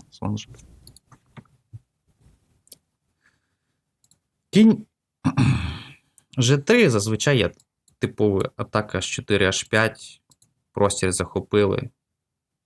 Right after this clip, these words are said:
Плюс ресурс крутий.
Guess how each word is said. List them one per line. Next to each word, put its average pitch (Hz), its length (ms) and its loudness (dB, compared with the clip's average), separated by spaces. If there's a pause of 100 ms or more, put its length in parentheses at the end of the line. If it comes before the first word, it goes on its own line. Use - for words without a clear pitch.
(880)
Плюс 110 300 0
ресурс - 580 0 (1080)
крутий. - 460 -4